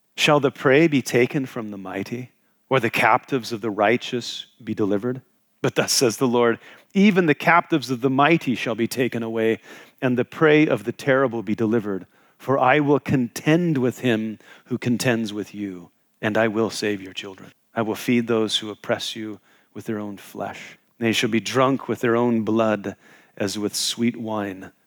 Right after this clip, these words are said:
All flesh shall know that I, the Lord, am your Savior and your Redeemer, the mighty one of Jacob."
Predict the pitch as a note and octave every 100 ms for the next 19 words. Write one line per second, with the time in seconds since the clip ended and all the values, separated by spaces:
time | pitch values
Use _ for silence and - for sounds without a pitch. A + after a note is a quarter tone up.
0 | _ A#2+ D3 C#3+ - D#3 - - C3 B2
1 | B2+ G2+ F#2 _ _ _ - A#2 C#3+ C#3+
2 | E3+ G3 F#3 D#3+ D3+ D3+ C#3+ C3 B2+ A#2+
3 | - C3 A#2 G2+ F#2 - _ _ _ C3
4 | A2+ A#2+ A2+ G2 B2 C3 F2+ E2 - _
5 | _ - G#2 G#2+ A#2+ A#2 A2 G#2 G2+ F2
6 | - G2 F2+ F2